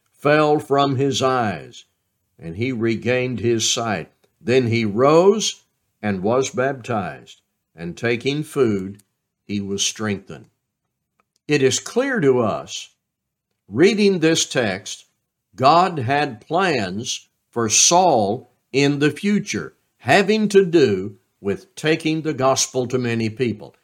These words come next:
His conversion is marked by that phrase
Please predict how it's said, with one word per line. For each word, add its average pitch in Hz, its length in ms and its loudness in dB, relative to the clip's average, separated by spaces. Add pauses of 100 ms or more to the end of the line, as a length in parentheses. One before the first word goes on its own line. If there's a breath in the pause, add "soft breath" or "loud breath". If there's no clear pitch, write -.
His 214 260 4
conversion 117 800 0 (360)
is 120 240 0
marked 165 560 0 (100)
by 156 280 2
that 147 360 -4
phrase 110 640 0